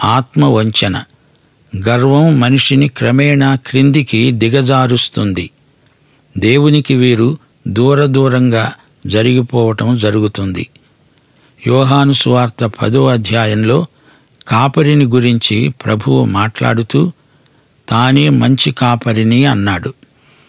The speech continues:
అలాగే సంఘ నాయకులు కూడా కాపరులే. గొర్రెలు సంఘ బిడ్డలు.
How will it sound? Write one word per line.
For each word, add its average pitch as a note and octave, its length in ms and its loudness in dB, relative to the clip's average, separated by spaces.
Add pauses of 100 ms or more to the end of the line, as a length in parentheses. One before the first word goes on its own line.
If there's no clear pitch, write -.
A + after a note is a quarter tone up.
(320)
అలాగే B2 460 2
సంఘ B2 340 0
నాయకులు C3 640 0
కూడా A#2+ 440 -4 (420)
కాపరులే. A2 680 -2 (800)
గొర్రెలు C3 540 2
సంఘ C3+ 340 0
బిడ్డలు. A2 520 -2